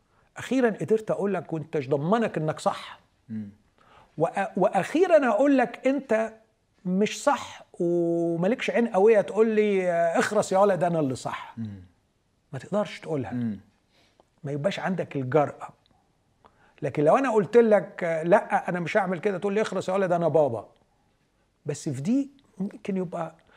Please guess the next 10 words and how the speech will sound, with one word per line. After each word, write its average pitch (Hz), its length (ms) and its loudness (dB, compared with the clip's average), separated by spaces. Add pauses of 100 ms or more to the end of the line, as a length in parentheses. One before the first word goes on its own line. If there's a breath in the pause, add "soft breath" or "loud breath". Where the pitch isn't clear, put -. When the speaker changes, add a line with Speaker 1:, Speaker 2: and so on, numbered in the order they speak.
(160 soft breath)
Speaker 1:
فاهم 226 360 0
قصدي؟ 190 280 -2
فاحتياج 262 640 -2
الولد 202 480 0
أحيانًا 170 420 -6
يكون 160 440 -4
بيط-، 139 320 -6
بيطرح - 440 -2
هذه 160 200 -2
القضايا 151 640 -2